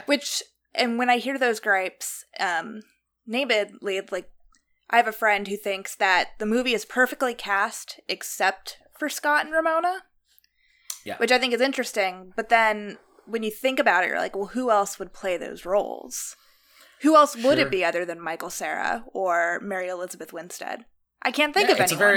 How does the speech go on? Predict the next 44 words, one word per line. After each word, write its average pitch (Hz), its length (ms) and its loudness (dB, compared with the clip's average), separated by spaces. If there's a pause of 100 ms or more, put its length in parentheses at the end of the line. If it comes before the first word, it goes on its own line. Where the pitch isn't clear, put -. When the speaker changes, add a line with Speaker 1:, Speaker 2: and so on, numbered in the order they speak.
Speaker 2:
very, 131 80 -14 (180)
it's 147 160 -2
a 151 40 0
very 190 200 8
Speaker 1:
So. 165 120 4
Speaker 2:
Mark 147 220 6
Hamill, 143 300 2
Carrie 135 340 4
Fisher, 117 580 0
Harrison 127 380 2
Ford 120 260 0
type 117 260 -2
thing 202 200 2
where 123 100 2
you're 120 80 4
just 127 200 0
like, 131 280 4
"Oh, 196 120 6
I 175 120 6
don't 233 160 2
even 123 360 0 (160)
think 170 220 0
about, 117 500 2 (880)
oh, 156 140 6
are 143 140 8
they 185 160 2
good 127 280 2
as 175 120 2
those 190 180 2
characters? 208 420 0
Could - 160 -6
somebody 156 400 2
else 151 200 6
have 156 120 -4
done 139 220 2
something 139 300 0
better?" 131 260 2
And 147 120 -2
you 139 80 -2
see 160 200 0
Kurt 151 320 2
Russell 143 380 2
read 131 280 -4
for 123 400 2